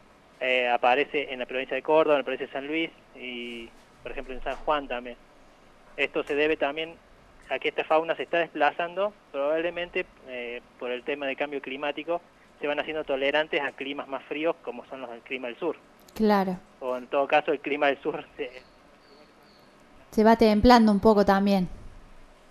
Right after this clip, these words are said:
Speaker 1: Empiezan a aparecer esta fauna porque empezamos a tener contacto nosotros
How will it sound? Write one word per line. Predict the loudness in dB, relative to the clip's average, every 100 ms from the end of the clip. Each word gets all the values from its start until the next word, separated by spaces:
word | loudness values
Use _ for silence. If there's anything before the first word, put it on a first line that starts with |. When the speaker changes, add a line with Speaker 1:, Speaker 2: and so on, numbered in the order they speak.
| -20 _ _ -20 -20 -20 -20 -20 -20 -20 -20 _ -20 -20 -10 -10 6
Speaker 1:
Empiezan | 8 10 12 12
a |
aparecer | 12 12 12 12 12 12 12 -6 -18 6
esta | 8 12 10 12
fauna | 12 12 12 12 10 8 -8 -18 8
porque | 10 10
empezamos | 10 10 8 10 10
a |
tener | 12 8
contacto | 12 10 12 12 12 10
nosotros | 10 10 8 8